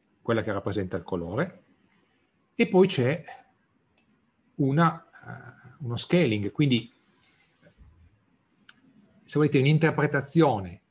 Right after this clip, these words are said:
eh, del dato in termini di quella particolare estetica.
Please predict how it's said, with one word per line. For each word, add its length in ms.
eh, 220
del 260
dato 720
in 220
termini 500
di 340
quella 240
particolare 480
estetica. 440